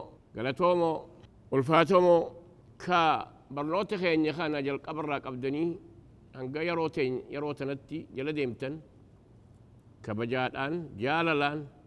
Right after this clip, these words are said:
hawwiidhaan barakaa argadhaa isin jenna. Ammallee laffaatii teessan tanaas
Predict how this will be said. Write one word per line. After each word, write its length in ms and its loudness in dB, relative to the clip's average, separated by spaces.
hawwiidhaan 680 2
barakaa 300 0
argadhaa 320 0
isin 280 -4
jenna. 340 -8
Ammallee 680 -2
laffaatii 520 -6
teessan 300 -4
tanaas 340 -6